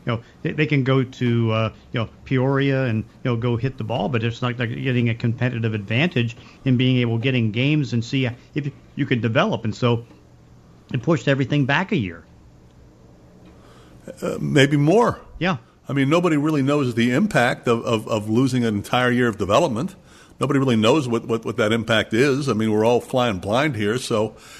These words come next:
Speaker 2: you know, you, you hope it's just a year. You hope it's just simply a reset, but,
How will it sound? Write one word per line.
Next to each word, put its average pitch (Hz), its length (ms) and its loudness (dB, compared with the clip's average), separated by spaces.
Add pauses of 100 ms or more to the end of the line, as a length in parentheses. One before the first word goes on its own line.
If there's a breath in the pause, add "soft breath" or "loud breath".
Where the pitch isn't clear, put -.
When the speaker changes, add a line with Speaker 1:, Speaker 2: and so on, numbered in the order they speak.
(220 loud breath)
Speaker 2:
you 117 180 0
know, 117 120 2
you, 120 200 -2
you 127 140 -2
hope 175 240 4
it's 156 120 -2
just - 260 -4
a 104 40 0
year. 101 300 0
You 113 160 -8
hope 127 200 2
it's - 200 -4
just 104 240 -6
simply 113 260 0
a 101 60 2
reset, 107 560 0
but, 127 240 -2